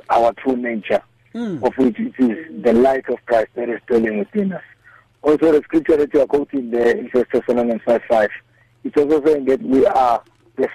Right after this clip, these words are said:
Speaker 1: sign, the sons, you know,
Speaker 2: Mm.
Speaker 1: of God. Therefore, we should shine the light instead of, we are not of, of, of, of, of darkness.
Speaker 2: Yeah.
Speaker 1: So already that's the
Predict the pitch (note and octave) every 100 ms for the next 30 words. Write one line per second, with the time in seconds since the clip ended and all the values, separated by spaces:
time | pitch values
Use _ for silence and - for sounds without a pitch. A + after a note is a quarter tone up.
0 | - C#3+ A#2+ G2+ - _ B2+ A#2 - D3
1 | G#2+ G2 _ _ - - A#3+ D3+ A2 E2
2 | _ _ - - - B2+ A#2 A2+ - A#2+
3 | B2+ C3 A#2+ A2+ - _ _ _ _ B2
4 | C3+ A2+ - C3+ C3 A#2+ B2+ C#3 B2 -
5 | A#2+ - A#2+ A#2 - - - C3 B2+ C#3+
6 | C3+ - - - - - - - - -
7 | - - - - - C#3 - A#2 - _
8 | - D3+ C#3+ G2+ - D3+ D3+ D#3+ F3+ D#3
9 | - A2 C#3+ D#3 E3+ _ C#3 C#3 C3+ B2+